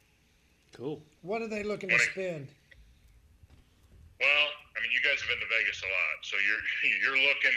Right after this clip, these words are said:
Speaker 3: anywhere around the Strip. You're gonna spend, you know, somewhere between fifty to a hundred fifty bucks a head, depending on your alcohol consumption.
Speaker 1: Are you talking
Speaker 3: Um,
Speaker 1: per,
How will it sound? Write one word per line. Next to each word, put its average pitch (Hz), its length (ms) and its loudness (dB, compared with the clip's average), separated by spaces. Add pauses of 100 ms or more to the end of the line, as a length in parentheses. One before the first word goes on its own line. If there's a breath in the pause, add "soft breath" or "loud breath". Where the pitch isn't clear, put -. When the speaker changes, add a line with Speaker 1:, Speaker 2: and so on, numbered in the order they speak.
Speaker 3:
anywhere 127 360 2
around 117 200 0
the 104 80 -2
Strip. 107 320 -2
You're 101 120 2
gonna 101 160 0
spend, 104 520 0 (920)
you 107 80 4
know, 98 120 4
somewhere 135 480 2
between 120 520 2
fifty 127 440 0
to 117 100 4
a 104 140 0
hundred 117 320 2
fifty 113 360 0
bucks 113 240 0
a 104 80 0
head, 110 280 4
depending 107 400 2
on 101 160 2
your 95 100 2 (100)
alcohol 110 320 -2 (120)
consumption. 117 480 0 (560)
Speaker 1:
Are 143 80 -6
you 131 40 -6
talking 101 200 4
Speaker 3:
Um, 101 160 4
Speaker 1:
per, 135 120 0